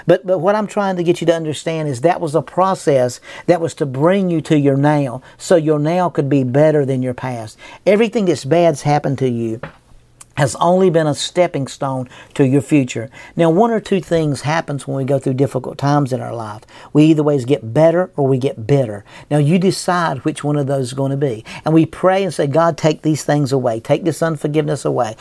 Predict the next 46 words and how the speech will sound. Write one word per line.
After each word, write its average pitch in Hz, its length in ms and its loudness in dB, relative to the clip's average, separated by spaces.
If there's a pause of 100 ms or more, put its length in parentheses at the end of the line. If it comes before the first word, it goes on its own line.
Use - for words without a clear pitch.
(220)
God, 160 260 2
take 214 240 -4
this 131 160 -4
bitterness 160 420 0
away. 139 280 0
And 120 100 -6
God, 147 240 2
take - 220 -4
this 143 160 -2
anger 151 280 0
away." 139 280 0 (180)
He 185 140 0
took 196 280 0
it 190 80 0
all 135 200 0
away 131 260 -2
on 135 140 -4
the 123 100 -8
cross. 135 460 -2 (260)
But 170 160 4
the 151 80 -4
bottom 175 420 0
is 147 320 0
you 170 120 4
won't 170 240 2
let 143 260 0
go 147 260 0
of 110 180 -6
it. 107 120 -18 (260)
You 190 300 4
won't 180 300 2
let 156 400 0
go 156 240 4
of 139 160 -4
that 143 200 -4
bitterness 147 380 0
and 147 80 -2
anger. 135 160 -2
You 120 140 -2
think 165 260 0
about 147 300 0
it 135 80 -4
all 143 140 0
the 143 120 -2
time. 143 380 -4
And 110 120 -10